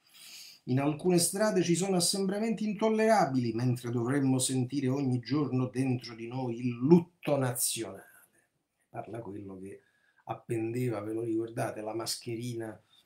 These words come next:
eh, al microfono. "La terza ondata sarà colpa del governo?" E la risposta: "Noi continuiamo a essere molto rigorosi, diciamoci la verità, però ognuno deve fare la sua parte.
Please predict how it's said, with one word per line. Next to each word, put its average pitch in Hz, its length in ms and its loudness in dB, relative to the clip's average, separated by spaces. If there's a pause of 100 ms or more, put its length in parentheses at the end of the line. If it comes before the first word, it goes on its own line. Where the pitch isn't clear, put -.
(200)
eh, - 20 -20 (460)
al 110 200 -4
microfono. 104 880 -8 (1200)
"La 120 140 -6
terza 170 360 2
ondata 175 420 6
sarà 147 300 -2
colpa 156 320 -2
del 151 180 -4
governo?" 147 840 2 (260)
E 135 80 -6
la 127 100 -2
risposta: 123 560 -4
"Noi 160 240 4
continuiamo 131 640 -2
a 127 80 0
essere 117 360 -2
molto 127 300 -2
rigorosi, 113 680 -2
diciamoci 127 520 -6
la 156 100 -4
verità, 185 480 -6
però 127 240 -4
ognuno 117 380 -2
deve 107 220 -8
fare 113 240 -8
la 101 80 -10
sua 190 200 -6
parte. 92 580 -10